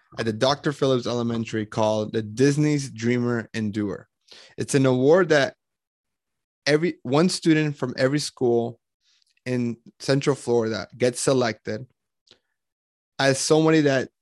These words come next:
shows the, the traits, the quality traits of a dreamer and a doer, somebody that is, has big dreams, but is also something, doing something about it. And I remember being selected for the,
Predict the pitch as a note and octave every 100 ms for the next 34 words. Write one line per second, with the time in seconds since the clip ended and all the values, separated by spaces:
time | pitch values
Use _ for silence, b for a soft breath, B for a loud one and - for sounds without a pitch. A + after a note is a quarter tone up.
0 | _ _ - D#3 D#3 C#3 C3 B2+ A#2+ A2
1 | - _ _ _ _ _ _ - _ -
2 | A#2+ C#3 - F3 D#3+ C3+ B2 A#2 C#3 C#3+
3 | C#3 A#2+ B2 A#2 - A2 G2+ A2+ B2+ B2+
4 | A2+ A2 G2+ A2 G#2 B2+ B2 A2+ G#2 A#2+
5 | - D#3+ D3+ D3 B2+ B2+ B2 B2 A2+ G#2+
6 | - C3 C3+ C3 - B2 F#2 A2 A#2+ A2+
7 | A#2 A2 A2 G#2 G#2+ G#2 - _ _ B
8 | B B B C#3 C#3 D3 E3 G3 F3+ D#3
9 | D#3 - C3+ C3 B2+ B2 - A2+